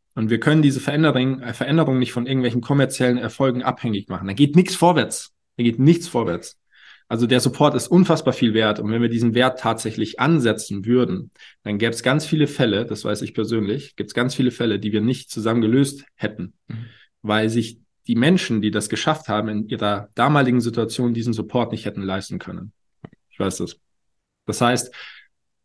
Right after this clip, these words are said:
Speaker 1: zum aktuellen Zeitpunkt, und ich habe es vor kurzem noch gesagt, wir werden das nicht machen, wir werden das nicht angreifen. Es gibt keine Lizenzkosten, es gibt keine Support-Unterstützungskosten. Wir machen das, weil es unser Herzensprojekt ist. Du kriegst nonstop Support, wenn es darum geht, echten Menschen echte Ergebnisse zu liefern.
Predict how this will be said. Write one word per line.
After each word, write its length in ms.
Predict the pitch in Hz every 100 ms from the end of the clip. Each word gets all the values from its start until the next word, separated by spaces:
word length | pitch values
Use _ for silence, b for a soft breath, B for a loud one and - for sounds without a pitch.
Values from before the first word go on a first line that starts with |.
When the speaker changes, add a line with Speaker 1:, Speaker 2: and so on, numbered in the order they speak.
| _ _ _ _ _
Speaker 1:
zum 140 | - 120
aktuellen 300 | 131 156 151
Zeitpunkt, 640 | 143 131 120 120 117 - _ -
und 100 | 110
ich 80 |
habe 100 | 113
es 60 | 113
vor 140 | -
kurzem 280 | 113 143 139
noch 120 | 135
gesagt, 300 | 135 117 107
wir 80 | 110
werden 160 | 107 117
das 140 | 110
nicht 180 | 127 -
machen, 380 | 120 107 101 104 _
wir 80 | -
werden 80 | 104
das 100 | 104
nicht 180 | 123 110
angreifen. 440 | 110 - 95 101
Es 120 | 98
gibt 140 | - 113
keine 240 | 113 135
Lizenzkosten, 800 | 139 135 123 110 - 95 - 143
es 160 | 76 -
gibt 120 | -
keine 240 | 113 120
Support-Unterstützungskosten. 1400 | 117 117 127 120 117 110 - - 107 98 98 98 - 139 B B -
Wir 100 | 98
machen 280 | 113 131 139
das, 200 | 139 139
weil 100 | 104
es 80 | 107
unser 160 | 104
Herzensprojekt 800 | 92 120 131 117 - 92 87 87
ist. 240 | 117 117 - B B B -
Du 80 |
kriegst 300 | 113 - -
nonstop 600 | 113 127 156 156 - 123
Support, 480 | - 117 - 113 104
wenn 60 | 107
es 100 | -
darum 260 | 101 98
geht, 300 | 101 107 104
echten 300 | - 107 -
Menschen 320 | 107 107 - 107
echte 240 | 101 110
Ergebnisse 480 | 98 101 98 92 87
zu 140 | -
liefern. 360 | 92 90 90